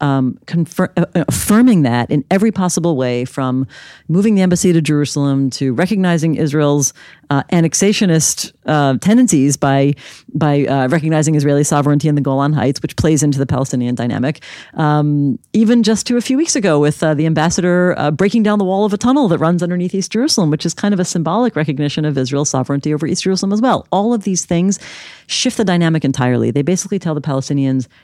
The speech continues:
"You are not an equal partner. Israel is the only serious interlocutor here. We give Israel all the backing to do anything it wants." And that essentially legitimizes trends I talked about before of Israel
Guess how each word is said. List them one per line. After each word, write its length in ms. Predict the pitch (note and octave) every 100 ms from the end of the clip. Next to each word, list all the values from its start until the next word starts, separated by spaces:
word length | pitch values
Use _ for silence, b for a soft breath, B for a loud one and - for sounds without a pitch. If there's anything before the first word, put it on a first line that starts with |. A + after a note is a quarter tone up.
| -
"You 100 | C#3+
are 60 |
not 220 | C3+ C3 D3
an 120 | D#3
equal 200 | D#3 C#3+
partner. 480 | - B2+ C3+ B2 - b b b _
Israel 380 | F#3 E3 F3+ D#3+
is 220 | D#3 C3 -
the 160 | C#3+ -
only 240 | D#3 D3+
serious 460 | C#3+ - D3 C#3 C#3
interlocutor 580 | D3 C#3 C3+ C3 D3 C3+
here. 340 | C3+ C3+ C3 B B B
We 420 | C#3+ E3 E3 D#3 - _ -
give 220 | D#3+ D3+
Israel 360 | - C#3+ D3 -
all 100 | D3
the 80 | D3+
backing 340 | C3 C#3+ D3
to 100 | C3+
do 120 | C3 -
anything 320 | E3 E3+ E3
it 80 | D3
wants." 380 | A#2+ A#2 C3 -
And 140 | - D3
that 100 | G3+
essentially 420 | G3+ F3+ E3 D3+
legitimizes 760 | C3+ B2+ D3+ C#3 B2+ B2 B2+ - _ _ _ _ _ -
trends 260 | E3 C#3+
I 80 | B2+
talked 240 | B2+ B2
about 160 | B2+ A#2
before 360 | B2 - - F2+
of 100 | -
Israel 460 | D3 B2+ C3+ C3